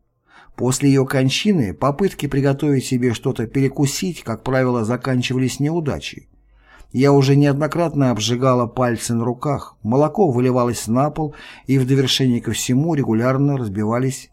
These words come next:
тарелки и чашки. В большинстве случаев я сама оказывала себе помощь,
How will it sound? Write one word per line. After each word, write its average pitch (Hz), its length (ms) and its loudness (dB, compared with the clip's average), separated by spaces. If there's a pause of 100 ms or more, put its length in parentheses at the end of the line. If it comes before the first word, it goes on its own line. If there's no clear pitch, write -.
тарелки 113 480 -4
и 85 40 -10
чашки. - 540 -12 (760)
В 98 100 -6
большинстве 123 560 -2
случаев 104 540 -6
я 123 160 0
сама 170 340 0
оказывала 110 480 -2
себе 113 260 -4
помощь, 135 460 -4